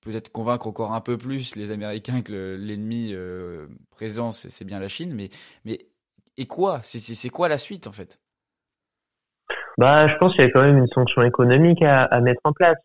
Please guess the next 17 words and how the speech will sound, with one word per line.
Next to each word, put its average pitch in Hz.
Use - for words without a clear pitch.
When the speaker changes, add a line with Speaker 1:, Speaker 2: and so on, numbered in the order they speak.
Speaker 2:
Euh, 113
après, 147
euh, 113
à 117
voir, 127
euh, 113
si -
on 110
arrive 113
à 110
trouver 113
un 117
point 117
d'accord 113
avec 117
les 117
États-Unis. 151